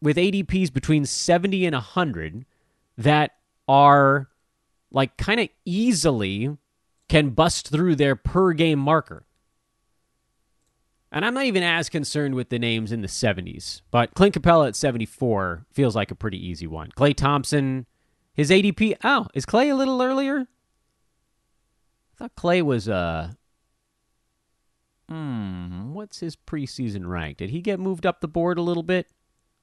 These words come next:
Where are you, Klay? He was someone that looked later, whose A D P now seems to be a tiny bit sooner. I've lost Klay Thompson on the preseason rank board, but his A D P is seventy-six. Little earlier than I expected.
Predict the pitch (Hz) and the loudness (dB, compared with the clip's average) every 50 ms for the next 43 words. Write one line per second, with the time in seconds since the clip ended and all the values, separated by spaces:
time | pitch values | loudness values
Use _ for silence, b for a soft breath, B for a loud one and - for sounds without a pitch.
0 | _ _ _ _ _ _ _ _ _ _ _ _ _ _ _ _ - - - 175 | _ _ _ _ _ _ _ _ _ _ _ _ _ _ _ _ -10 -8 -2 2
1 | 151 139 127 120 113 104 98 - - - 120 117 110 107 107 107 107 101 - _ | 2 4 4 4 2 0 -2 -4 -6 -4 0 0 2 2 2 2 0 -2 -6 _
2 | _ _ _ _ _ _ _ _ _ _ _ _ _ _ _ _ - 220 247 233 | _ _ _ _ _ _ _ _ _ _ _ _ _ _ _ _ -4 0 2 2
3 | - - 180 170 156 147 143 135 110 131 139 - - - 127 131 147 147 139 117 | 2 2 0 0 0 0 0 0 -2 -2 -4 -4 -6 -6 -2 0 0 0 0 0
4 | 101 95 104 104 104 - 117 117 117 113 110 - - 117 110 104 98 95 95 95 | -2 -2 -4 -4 -4 -2 -2 -2 -2 -2 -4 -6 -6 -6 -4 -2 -2 -2 -2 -2
5 | - - 110 104 95 - - 92 85 95 92 87 - - 113 107 101 101 95 85 | -4 -6 -6 -6 -6 -8 -10 -8 -6 -6 -6 -6 -6 -6 -6 -4 -4 -4 -6 -6
6 | - _ - 98 92 - _ _ _ _ - - - - - - - - 123 110 | -6 _ -4 -4 -4 -4 _ _ _ _ -20 -18 -18 -16 -16 -14 -10 -8 -6 -6
7 | 98 92 85 82 80 78 80 90 113 139 135 180 202 202 190 - - - 151 147 | -6 -6 -6 -8 -8 -6 -2 0 0 0 2 4 6 6 6 6 2 0 0 0
8 | 127 117 - 117 98 87 82 - - 87 87 85 85 85 - - 110 98 - - | 0 0 -2 -4 -6 -6 -6 -8 -10 -12 -10 -12 -12 -12 -10 -10 -10 -8 -10 -10
9 | 95 82 82 78 - 82 82 80 82 _ - 82 82 85 - - 85 82 - - | -12 -12 -12 -12 -12 -10 -10 -10 -12 _ -12 -12 -12 -12 -8 -6 -4 -4 -4 -4
10 | 120 117 160 170 175 165 143 - - 160 139 120 110 - - 131 120 110 98 90 | -2 0 2 2 2 0 -2 -2 -2 0 0 0 0 -2 -2 -2 -2 -2 -4 -8
11 | - - - - 135 131 135 - - - - - b b b b b b b b | -10 -10 -6 -2 0 0 0 -2 -4 -12 -12 -14 b b b b b b b b
12 | b b b b b _ _ - 113 117 127 127 131 127 131 131 131 131 135 135 | b b b b b _ _ -12 -8 -4 -4 -2 -2 0 0 0 0 0 0 0
13 | 135 131 131 127 123 120 117 - - - - 120 120 - - 131 127 123 127 131 | 0 0 0 -2 -2 -2 -4 -6 -6 -2 -2 -2 0 0 0 -2 -2 -2 -6 -12